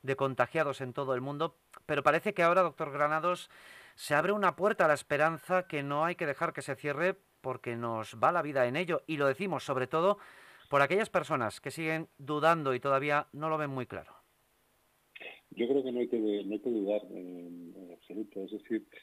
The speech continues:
Speaker 2: eh, la vacuna es una vacuna que está investigada desde hace mucho tiempo. Eh, ya con la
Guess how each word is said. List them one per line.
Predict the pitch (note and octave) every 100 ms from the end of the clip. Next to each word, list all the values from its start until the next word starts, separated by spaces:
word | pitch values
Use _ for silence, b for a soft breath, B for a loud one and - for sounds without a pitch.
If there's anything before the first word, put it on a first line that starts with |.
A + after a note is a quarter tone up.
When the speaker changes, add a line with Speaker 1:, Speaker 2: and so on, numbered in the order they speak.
| B _
Speaker 2:
eh, | B2 G#2 G2+ G2+ G2+ G2+ G2 F#2+
la | G2
vacuna | F#2+ F#2 A#2+ B2 A#2+
es | A2+ -
una | A2
vacuna | G#2+ A2+ G#2+ G#2
que | G2+
está | -
investigada | G#2 G2 - G2 G#2+ G#2+ G2
desde | F#2
hace | F#2 G2
mucho | F2+ - G#2+
tiempo. | A#2 A#2 A#2 A#2+ B2 b b -
Eh, | F#2 F2+ F2+
ya | A2+
con | A#2 A2+ A2+
la | A2 G#2+ G#2